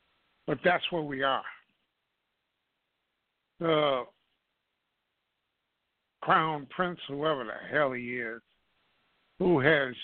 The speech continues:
jailed relatives, tortured relatives, and killed any number of people, is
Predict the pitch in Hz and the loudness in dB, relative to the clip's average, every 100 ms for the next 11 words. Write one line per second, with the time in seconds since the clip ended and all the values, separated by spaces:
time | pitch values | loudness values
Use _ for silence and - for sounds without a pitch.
0 | 113 - 165 160 143 117 139 160 160 - | -6 2 4 4 -2 0 2 2 0 -4
1 | 165 160 143 - - 180 175 - 139 143 | -6 -6 -10 -16 -2 0 0 -2 -4 0
2 | 151 156 127 156 147 139 131 - _ _ | 0 0 -4 -6 -4 -8 -12 -18 _ _
3 | _ _ _ _ _ _ _ _ 143 123 | _ _ _ _ _ _ _ _ -10 -8
4 | - 185 170 170 170 151 156 180 156 120 | 0 2 2 0 -2 -4 -2 -2 -4 -6
5 | - 160 147 - 95 - _ _ _ _ | -6 -6 -6 -10 -20 -20 _ _ _ _
6 | _ _ _ _ _ _ _ _ _ _ | _ _ _ _ _ _ _ _ _ _
7 | _ _ _ - 180 170 156 | _ _ _ 0 4 4 4